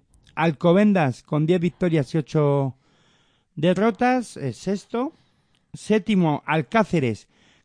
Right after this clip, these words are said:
con diez victorias, siete derrotas, con otro partido menos.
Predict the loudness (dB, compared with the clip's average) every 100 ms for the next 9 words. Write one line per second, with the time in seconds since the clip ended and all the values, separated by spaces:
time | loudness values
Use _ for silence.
0 | -2 0 2 2 0 -2 0 0 0 -4
1 | -2 -2 0 -2 -4 -6 -6 -6 -4 -4
2 | -6 -6 -8 -4 -2 0 2 2 0 -4